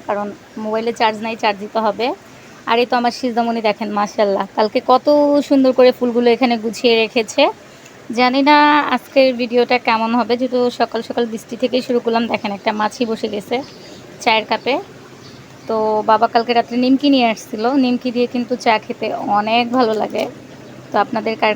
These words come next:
কাছে কেমন লাগে অবশ্যই কমেন্টে জানাবেন। মাছিটা বারবার হচ্ছে এসে শুধু চায়ের কাপে পড়তেছে, এই মাছি যা। বৃষ্টি হচ্ছে তো বাইরে, এটার জন্য মনে হচ্ছে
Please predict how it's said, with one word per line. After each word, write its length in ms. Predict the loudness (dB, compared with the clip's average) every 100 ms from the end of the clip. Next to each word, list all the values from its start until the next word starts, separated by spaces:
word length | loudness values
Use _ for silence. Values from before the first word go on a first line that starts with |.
| -2
কাছে 160 | -6 -2
কেমন 180 | -2 0 -2
লাগে 140 | -2 -2
অবশ্যই 280 | -4 -6 -6
কমেন্টে 300 | -4 -4 -4 -2
জানাবেন। 280 | -2 -2 -2 -2
মাছিটা 300 | -2 0 2
বারবার 240 | 2 2 -2
হচ্ছে 220 | -4 -2 -2 -4 -12 -18 -18 -18 -18 -2 -2
এসে 160 | 0 0
শুধু 160 | 2 2 4
চায়ের 220 | 4 4 2
কাপে 180 | -4 -4
পড়তেছে, 440 | -6 -8 -10 0 2 2
এই 60 | 0 -8 -6 -4
মাছি 260 | -2 -2 0
যা। 120 | 2 0 -2 -18 -20 -20 -20 -20 -20 -20 -20 -20 -20 -20 -18 -8 -6
বৃষ্টি 240 | -4 2 4
হচ্ছে 180 | 4 2
তো 40 | 2 4
বাইরে, 160 | 4 4
এটার 180 | 2 -6
জন্য 120 | -6 -4
মনে 140 | -4 -4 -4
হচ্ছে 220 | -6